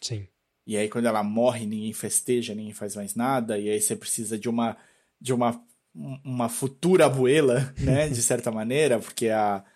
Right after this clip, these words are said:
Speaker 2: a personagem principal,
Speaker 1: A dona do
Speaker 2: o,
Speaker 1: salão.
Speaker 2: a pri-, a dona do salão é meio que isso, né? É, reacender essa chama do bairro.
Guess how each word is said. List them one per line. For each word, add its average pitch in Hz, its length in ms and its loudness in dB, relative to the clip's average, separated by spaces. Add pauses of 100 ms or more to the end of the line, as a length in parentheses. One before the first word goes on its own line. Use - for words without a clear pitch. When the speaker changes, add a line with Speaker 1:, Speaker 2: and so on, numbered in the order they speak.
(320)
Speaker 2:
a 110 240 -4
personagem 110 520 -2
principal, 104 920 0
Speaker 1:
A 123 80 -6
dona 120 300 2
do 117 40 -2
Speaker 2:
o, 113 40 -4
Speaker 1:
salão. 117 360 2
Speaker 2:
a 127 40 0
pri-, 117 260 -6 (280)
a 113 100 -2
dona 123 260 2
do 117 60 0
salão 120 480 2
é 117 60 2
meio 120 260 2
que 113 320 -4
isso, 117 320 0
né? 131 240 -2 (580)
É, 113 300 2
reacender 131 840 4
essa 156 180 2
chama 151 440 0
do 113 100 -4
bairro. 127 480 0